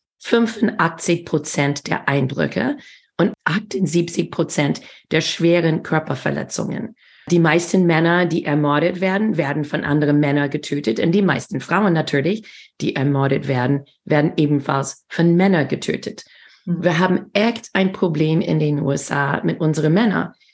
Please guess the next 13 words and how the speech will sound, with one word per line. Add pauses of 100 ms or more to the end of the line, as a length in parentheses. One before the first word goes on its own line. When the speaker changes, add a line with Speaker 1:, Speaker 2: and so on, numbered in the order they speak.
(400)
Speaker 1:
Die
sind
Entmahnte, (380)
ähm,
sagen
sie
sich.
Ähm,
die
fühlen
sich
sehr
viktimisiert.